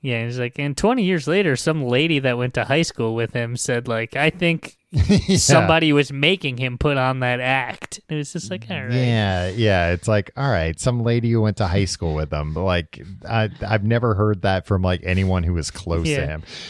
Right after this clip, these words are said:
Speaker 2: And yeah, it is just kind of a, like, no, just, I don't know. You, you don't really know about Tupac. You don't have to talk about him. You can,
Speaker 1: Huh.
Speaker 2: you know, you can mention it, obviously, but, but be honest. Just be like,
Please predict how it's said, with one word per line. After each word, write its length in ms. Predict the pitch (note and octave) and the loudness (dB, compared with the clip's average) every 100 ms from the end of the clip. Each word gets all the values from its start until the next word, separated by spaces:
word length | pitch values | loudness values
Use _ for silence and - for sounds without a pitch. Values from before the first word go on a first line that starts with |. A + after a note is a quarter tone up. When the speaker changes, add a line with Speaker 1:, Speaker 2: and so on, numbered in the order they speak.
| C#3+ | -4
Speaker 2:
And 240 | F3 E3 | 0 2
yeah, 240 | F3+ F3+ C#3 | 4 4 6
it 80 | C3+ | 4
is 180 | E3+ - | 2 2
just 200 | D3+ - | -4 0
kind 200 | D3+ C3 | 0 2
of 100 | A#2+ | 2
a, 80 | B2 | 2
like, 320 | A#2+ A#2+ A2+ | 4 0 -2
no, 320 | G#3+ C4+ G#3+ A2+ | -4 0 0 0
just, 440 | A#2+ D3+ - - - | -2 -2 -6 -14 -6
I 260 | C3+ F3+ | -2 2
don't 100 | C3 | 2
know. 60 | C3+ | 2
You, 260 | D3+ C3 D3 | 2 2 2
you 280 | D3 C#3+ | 2 2
don't 160 | E3+ E3 | 2 2
really 280 | E3+ E3+ D3 | 2 2 2
know 180 | C3 D#3 | 4 4
about 300 | A#2+ G2+ - | 4 2 2
Tupac. 440 | G#2+ G#2 A2 G#2+ | 0 2 2 2
You 60 | C3 | 0
don't 120 | B2 | 2
have 120 | C3 | 0
to 80 | - | -2
talk 300 | - C3+ C3 | -2 0 0
about 300 | F2 E2+ D#2 | -2 -2 -2
him. 140 | D#2 F#2+ | -4 -2
You 200 | F#2+ A#2 | 0 2
can, 360 | - D#3+ C3+ - _ - | 2 2 0 -4 _ -10
Speaker 1:
Huh. 240 | D#3+ B2+ | -6 -4
Speaker 2:
you 200 | A#2+ C3 | 2 4
know, 240 | B2 A2 G2+ | 6 4 2
you 300 | A2+ B2+ C3 | -2 0 2
can 260 | C#3 A#2 A2 | 2 2 4
mention 400 | B2 E3+ - A2 | 4 2 2 2
it, 140 | G#2 | 4
obviously, 580 | A2 B2 A2 F#2+ G#2+ G2+ | 4 4 2 2 2 2
but, 240 | F#2 G2+ - B2+ C#3+ A#2 | 4 0 -2 -16 -16 0
but 260 | C3+ C3 G#2+ | 2 2 2
be 160 | C#3+ | 4
honest. 400 | D#3 F#3 C3+ F2+ | 4 4 2 0
Just 180 | - G#2+ | -2 0
be 120 | B2 | 2
like, 260 | A#2 G#2+ G2 | 4 2 -2